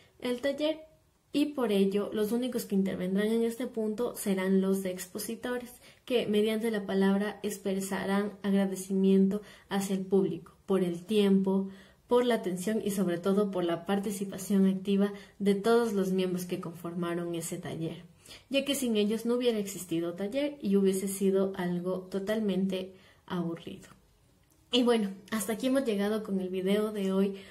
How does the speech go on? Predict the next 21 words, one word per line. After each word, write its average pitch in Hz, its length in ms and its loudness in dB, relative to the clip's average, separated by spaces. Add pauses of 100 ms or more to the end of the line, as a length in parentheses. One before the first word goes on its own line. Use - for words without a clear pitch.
(140)
Muchas 247 380 0
gracias 196 400 -2
también 190 400 2
por 185 160 -6
su 180 200 -8
tiempo, 196 420 2
por 170 120 -4
su - 140 -4
atención 190 500 -2
prestada 202 600 -2 (240)
hacia 226 280 -2
nosotros. 208 640 -4 (300)
Recuerden 196 600 2
que 180 140 -2
este 180 220 0
es 202 80 0
su 202 80 0
espacio 190 480 0
de - 80 -2
salud 180 320 -2
mental, 196 520 2